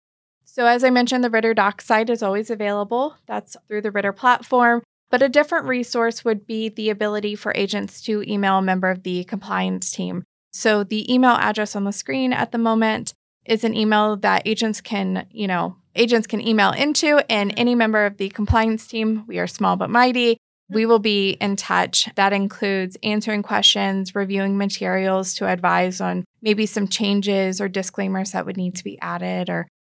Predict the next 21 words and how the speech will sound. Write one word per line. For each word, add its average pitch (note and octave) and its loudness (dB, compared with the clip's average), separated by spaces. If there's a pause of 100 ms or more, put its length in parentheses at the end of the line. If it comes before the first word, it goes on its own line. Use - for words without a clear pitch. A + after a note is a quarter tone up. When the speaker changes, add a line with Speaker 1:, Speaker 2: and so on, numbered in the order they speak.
(140)
Speaker 1:
or G#3+ -2
what G3+ 2
Speaker 2:
Mm-hmm. - -6
Speaker 1:
have F#3 2
you F#3 0
to F#3+ -8
materials. C#4 0 (320)
That G#3+ 2
is A3 0
a A3 2
way G3+ 4
to G3+ -2
get G3 2
in F#3+ 2
contact F#3+ -2
with F#3 -2
a - -4
member - -2
of - -6
our - -4
team. - -8